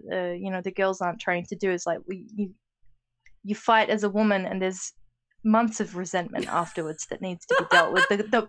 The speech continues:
Speaker 1: the cle-, the cleanup process is worse than that train derailment, you know? It's like it seeps into the ground,
Speaker 2: <laughs>
Speaker 1: just holding on to toxic amounts of resentment, and it's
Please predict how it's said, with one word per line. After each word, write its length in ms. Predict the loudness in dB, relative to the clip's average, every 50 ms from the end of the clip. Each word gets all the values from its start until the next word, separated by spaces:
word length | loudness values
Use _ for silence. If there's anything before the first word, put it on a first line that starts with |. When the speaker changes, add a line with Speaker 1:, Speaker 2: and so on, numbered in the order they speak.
| 2 0
Speaker 1:
the 60 | 0
cle-, 320 | 2 4 4 4 4 2 0 -2 0 0 0
the 60 | 0 0
cleanup 540 | 2 4 6 6 6 6 6 4 4 2 4
process 520 | 4 6 6 6 4 4 2 2 2 2 -2
is 180 | -4 -2 0
worse 340 | 2 4 4 4 2 -2 -6
than 120 | -4 0 2
that 200 | 2 2 0 -2
train 320 | 0 2 2 4 6 4 4
derailment, 640 | 4 2 2 4 4 4 4 2 0 -2 -4 -6 -6 -4
you 80 | -2 0
know? 120 | 2 2 2
It's 200 | 2 0 2 2
like 180 | 0 0 0 -4
it 120 | -10 -12
seeps 420 | -6 -2 0 2 0 0 -2 0 0
into 300 | 2 2 2 0 0 0
the 140 | 0 0
ground, 840 | 0 2 2 4 4 6 6 6 6 6 6 6 4 4 2 0 -2 -4
Speaker 2:
<laughs> 60 | -6 -6 -8 -10 -12 -14 -16 -16 -18 -20 _ _ _ _ _ _ -20 -20 _ _ _ _ _ _ _ -20 -20 _ _ _ _ _ -20 -20 -20 -20 _ _ _ -4
Speaker 1:
just 220 | -4 -4 -4 -6 _ _ _ -2
holding 520 | 2 4 6 6 6 4 2 2 2 2
on 140 | 2 2 0
to 120 | -2 -4
toxic 680 | -6 -4 0 2 4 4 2 0 0 0 0 0 2 2
amounts 580 | 4 4 6 6 6 6 4 4 2 0 -2
of 160 | -4 -4 -2 -2
resentment, 760 | -2 0 2 4 4 6 6 4 2 2 4 4 4 4 2
and 240 | 2 2 2 4 4
it's 220 | 2 0 -2